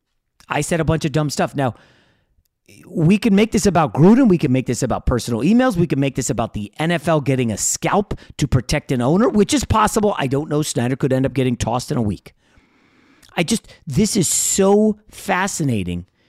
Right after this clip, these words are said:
that Gruden would come out and release this statement. "I have resigned as head coach of the Va-, Raiders. I love the Raiders and do not want to be a distraction. Thank you to all the players, coaches, staff, and fans of Raider Nation. I'm sorry I never meant to hurt anyone." And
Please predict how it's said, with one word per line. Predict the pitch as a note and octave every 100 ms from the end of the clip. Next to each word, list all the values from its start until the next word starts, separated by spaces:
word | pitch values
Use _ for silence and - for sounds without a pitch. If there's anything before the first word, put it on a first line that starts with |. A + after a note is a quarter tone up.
| _ _ -
that | D3+
Gruden | D#3 F3+ G3
would | F3 -
come | E3
out | D#3 C#3+
and | C#3
release | C#3 D3 -
this | C3+
statement. | D3 C3 B2
"I | B2
have | E3+ D3+
resigned | C3+ A2 C#3+ D3+
as | C#3+ C#3
head | C3
coach | - B2 B2
of |
the | A2
Va-, | G#2+ A2+ B2
Raiders. | C3 C3 B2 - _ _ _ _ _ _ _ -
I |
love | C3 D3
the | D3+
Raiders | C3+ C#3 C3
and | A2+
do | A2
not | B2+ B2+
want | B2+
to |
be | A2
a | F#2
distraction. | E2+ - C3 - C3+ A#2+ - - -
Thank | - C3+ C#3+
you |
to | B2
all |
the | G2
players, | - D3 C#3+
coaches, | - A#2 - G#2+
staff, | - C3+ -
and | A2+
fans | C3 B2 G#2+
of | G#2+
Raider | A2+ G#2+
Nation. | A#2+ - G#2+
I'm | G2
sorry | D3 D3+
I | D#3+
never | D#3+
meant | E3+ F3
to | F3+
hurt | G3
anyone." | G#3+ F2+ D2+ _ _ _ _ _ _ _ _ _ _ _ _ _ _ _ _ _ _ _ _ _
And | G3 F#3+